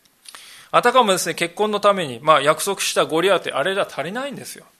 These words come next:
もっと戦果を上げてくんないと。まあ、そう言ってるのと同じでありますね。しかもある仲介者によりますと、ここで主の戦いって、この主っていうのは太字になっていますね。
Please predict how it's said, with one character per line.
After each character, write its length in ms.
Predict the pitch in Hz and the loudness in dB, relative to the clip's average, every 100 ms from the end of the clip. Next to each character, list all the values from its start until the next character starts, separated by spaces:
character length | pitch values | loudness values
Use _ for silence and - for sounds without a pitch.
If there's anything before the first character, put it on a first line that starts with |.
| _ _ _ _ _ _ _ - _ - | _ _ _ _ _ _ _ -20 _ -2
も 140 | 262 | -2
っ 60 | - | -2
と 120 | 254 | -4
戦 220 | - 220 | -2 -2
果 140 | 196 | 2
を 40 | 147 | 2
上 80 | 170 | 0
げ 80 | |
て 100 | 175 165 | -6 -6
く 120 | 170 | -4
ん 60 | |
な 120 | 165 120 | -2 -4
い 40 | |
と。 160 | 131 - _ _ _ _ | -8 -16 _ _ _ _
ま 80 | 151 | -10
あ、 20 | |
そ 160 | 147 214 | -4 -2
う 20 | |
言 80 | 196 | -2
っ 20 | |
て 120 | 190 208 | -2 -2
る 60 | |
の 100 | 156 | -2
と 160 | 131 123 | -2 -4
同 200 | 139 131 | -2 -2
じ 80 | 123 | -2
で 80 | |
あ 40 | 117 | -8
り 60 | |
ま 120 | 110 107 | -8 -16
す 120 | 139 | -14
ね。 220 | 180 254 _ _ _ _ _ _ _ _ _ _ _ - _ _ _ _ _ _ _ - | -14 -16 _ _ _ _ _ _ _ _ _ _ _ -20 _ _ _ _ _ _ _ -20
し 80 | - | -8
か 80 | |
も 120 | 202 170 | 0 2
あ 60 | |
る 100 | 190 | 2
仲 180 | - 190 | -4 -6
介 160 | 196 190 | -4 -4
者 120 | 170 | -4
に 80 | 156 | -6
よ 80 | |
り 60 | 151 | -6
ま 120 | 160 | -6
す 80 | 160 | -6
と、 60 | 147 | -8
こ 120 | 165 | -6
こ 60 | |
で 100 | 156 | -6
主 280 | 143 - 294 | -4 -4 -4
の 120 | 262 | -2
戦 420 | 170 139 135 143 123 | 0 0 -2 -4 -6
い 20 | |
っ 40 | |
て、 100 | 123 | -6
こ 120 | 135 | -12
の 100 | 139 | -10
主 260 | 135 - 240 | -8 -6 -6
っ 40 | |
て 160 | 247 165 | -6 -6
い 20 | |
う 20 | 127 | -6
の 60 | |
は 60 | 113 | -8
太 280 | - 180 170 | -8 -6 -6
字 140 | 175 | -8
に 80 | 165 | -8
な 100 | 170 | -8
っ 80 | 165 | -8
て 100 | 123 | -18
い 40 | |
ま 120 | 113 | -18
す 80 | 110 | -18
ね。 340 | 139 160 117 | -6 -4 -4